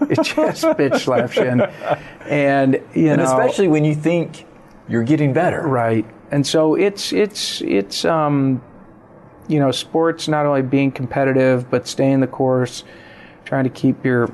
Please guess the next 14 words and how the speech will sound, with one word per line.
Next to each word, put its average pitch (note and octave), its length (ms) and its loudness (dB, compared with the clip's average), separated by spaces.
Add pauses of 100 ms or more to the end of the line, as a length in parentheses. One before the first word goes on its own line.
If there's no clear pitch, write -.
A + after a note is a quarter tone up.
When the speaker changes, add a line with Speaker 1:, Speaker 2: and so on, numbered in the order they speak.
(120)
Speaker 1:
head B2 340 -2
down, A#2+ 440 0 (440)
you B2+ 120 2
know, A#2 300 0 (320)
um, A#2 640 0 (420)
and, A#2+ 400 2 (100)
and A2+ 460 0 (320)
driving A#2+ 560 0
towards A#2+ 400 -2
something. A#2 800 -2
Um, A2 680 0 (680)
I C3 80 -4
think C3 400 -2
staying C3+ 1000 0